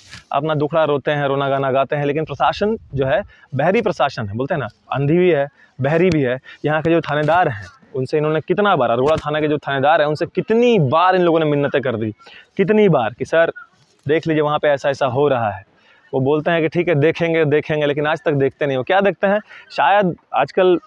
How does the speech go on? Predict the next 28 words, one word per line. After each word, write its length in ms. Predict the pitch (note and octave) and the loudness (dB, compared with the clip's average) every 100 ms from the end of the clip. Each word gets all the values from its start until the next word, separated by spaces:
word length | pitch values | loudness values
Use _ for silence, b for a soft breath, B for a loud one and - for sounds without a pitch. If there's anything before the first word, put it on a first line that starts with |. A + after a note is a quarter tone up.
| - | -2
reels 340 | C3+ G3+ G3 | 2 2 2
का 100 | F#3+ | 0
ज़माना 280 | D#3+ D#3 D#3 | 2 2 0
चल 120 | C#3+ | 0
रहा 80 | C3 | 0
है 60 | F#3 | 0
ना, 120 | E3 | 0
Instagram, 440 | C#3 D3 D3+ C#3+ | 0 0 0 0
Facebook, 280 | D3 C3+ C#3 | 0 2 0
Twitter, 400 | C3+ B2 C3 A2+ - | 0 0 0 -2 -6
तो 220 | - - D#3 | -6 -2 0
reels 220 | A3 F#3 | 0 0
देखते 220 | F3 - | -2 0
हैं, 80 | A3 | 0
मौज 260 | F3+ F#3 | 0 0
करते 280 | E3 F3 - | -2 -2 0
होंगे, 180 | F#3 F3 | -2 -2
काम 280 | - E3 E3+ | -2 -2 -2
धाम 160 | E3+ | -2
किसको 220 | D#3+ D#3 D3+ | -4 -4 -2
करना 240 | B2+ A#2 | -2 -4
है? 120 | G#2+ | -2
लोगों 240 | B2 D3+ D#3+ | 0 2 2
की 80 | |
मदद 240 | E3 D#3 D3 | 2 0 0
करनी 260 | C#3+ E3+ | -2 0
नहीं 120 | F3+ | 0
है, 100 | D#3 | 0